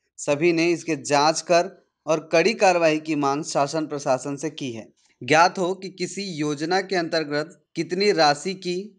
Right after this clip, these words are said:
कौन ठेकेदार द्वारा निर्माण आदि से जुड़ी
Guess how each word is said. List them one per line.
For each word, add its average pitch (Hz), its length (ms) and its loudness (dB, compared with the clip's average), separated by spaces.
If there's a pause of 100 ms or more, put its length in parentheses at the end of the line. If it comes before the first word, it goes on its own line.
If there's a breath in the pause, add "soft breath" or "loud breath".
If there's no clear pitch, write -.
(160)
कौन 180 260 2
ठेकेदार 165 580 0
द्वारा 151 340 2 (480)
निर्माण 151 560 0 (160)
आदि 151 300 0
से 220 160 -2
जुड़ी 170 280 -4